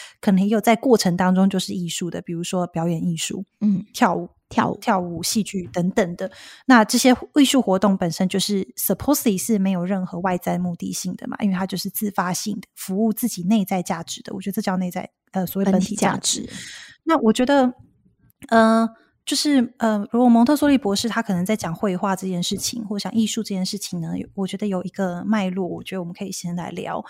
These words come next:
Speaker 1: 就是他在一些，蒙特梭利博士他在一些所谓的他自己写的文-，文字啊、文章当中，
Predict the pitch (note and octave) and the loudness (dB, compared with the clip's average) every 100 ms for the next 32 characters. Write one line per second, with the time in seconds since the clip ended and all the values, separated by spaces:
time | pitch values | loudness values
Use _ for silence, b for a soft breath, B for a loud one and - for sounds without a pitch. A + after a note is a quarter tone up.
0 | B B B - C#4 C#4+ B3 - b - | B B B -4 0 2 0 -2 b -2
1 | - D4+ D#4 B3 B3 - A3 A3 G#3+ G#3 | 2 4 4 2 0 0 2 2 0 0
2 | A3 B3 B3 - F3+ - G3 G#3 G3+ G3+ | 0 2 0 0 -4 -4 -4 -2 -2 -4
3 | - G3+ F#3+ F#3+ F#3 - E3+ F3+ F3+ - | -4 -2 0 -2 -4 -6 -4 -4 -6 -8
4 | G3 F#3+ F#3+ G3 - - - - - - | -4 -4 -4 -6 -10 -14 -14 -16 -18 -12
5 | - - E3+ E3+ F3 E3 - - G3+ F#3+ | -8 -4 -4 -4 -4 -6 -8 -4 2 2
6 | F#3+ A#3 F3+ E3+ E3+ F3+ F3+ F3+ F3+ F3 | 2 2 0 0 -4 -4 -4 -4 -6 -8
7 | F#3 E3+ | -6 -6